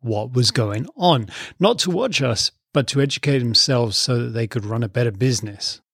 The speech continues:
We actively encouraged their participation and we managed the project together and we worked amazingly well as a team.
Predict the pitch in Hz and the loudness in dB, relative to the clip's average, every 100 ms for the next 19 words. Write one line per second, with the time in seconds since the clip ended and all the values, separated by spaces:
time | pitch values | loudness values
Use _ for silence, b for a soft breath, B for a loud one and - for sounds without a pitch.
0 | _ _ 156 165 180 190 180 156 127 - | _ _ 2 4 2 -2 2 2 2 2
1 | 117 143 - 135 131 127 123 120 110 104 | 0 0 0 0 0 0 0 2 0 2
2 | 175 - 190 180 151 B B B 143 151 | 2 4 2 0 -2 B B B 4 6
3 | 117 107 110 120 131 120 123 127 117 120 | 4 0 0 2 4 2 2 0 2 0
4 | - 117 139 151 135 123 120 120 139 117 | -4 0 2 4 4 2 2 2 2 2
5 | 127 110 107 120 120 127 127 135 127 107 | -2 -2 -2 0 2 2 2 2 0 -2
6 | 104 104 107 - _ _ 131 120 139 190 | -4 -2 -4 -8 _ _ -2 0 2 2
7 | 175 107 | 2 0